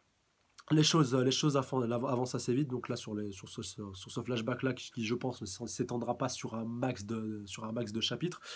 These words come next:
Enfin là vraiment on a vu le, je pense le plus grand dans ce chapitre là, ça a été simple, clair, euh, précis, euh, net et précis et puis efficace.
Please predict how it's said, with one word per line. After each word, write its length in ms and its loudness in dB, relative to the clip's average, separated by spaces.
Enfin 120 0
là 100 6
vraiment 220 0
on 60 0
a 60 -2
vu 100 -4
le, 220 -2
je 80 -6
pense 260 -8
le 60 -2
plus 160 -8
grand 100 0
dans 100 -2
ce 60 -6
chapitre 360 -6
là, 140 -2
ça 140 -6
a 20 0
été 200 4
simple, 520 2
clair, 260 4
euh, 80 -2
précis, 380 -2
euh, 140 0
net 200 0
et 40 0
précis 340 0
et 20 -2
puis 240 -4
efficace. 420 -4